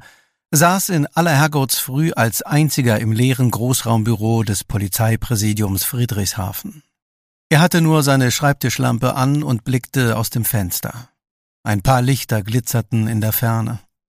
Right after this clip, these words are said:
Erst eins, dann zwei, dann drei, dann vier. Nur noch ein paar Tage bis zum dritten Advent. Mist, Mist, Doppelmist.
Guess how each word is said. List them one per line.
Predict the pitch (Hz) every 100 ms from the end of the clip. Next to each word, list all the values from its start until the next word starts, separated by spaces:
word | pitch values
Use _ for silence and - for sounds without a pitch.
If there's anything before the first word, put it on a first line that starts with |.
| _ _ _ _ - - -
Erst | 160 156 -
eins, | - 156 170 240 - - - -
dann | 147 135
zwei, | - 143 147 143 147
dann | 156 151
drei, | 135 131 131
dann | 143 143
vier. | - 139 110 107 104 - _ _ _ _ _ _ _
Nur | 131 123
noch | 104
ein | 98
paar | 92 110
Tage | 117 117 107
bis | 101 -
zum | - 104 95
dritten | 110 123 - 107 -
Advent. | 117 104 107 95 - - _ _ _ _ _ _ _
Mist, | 101 104 - - -
Mist, | 107 120 - - - _ _ _ -
Doppelmist. | 202 120 107 - - - -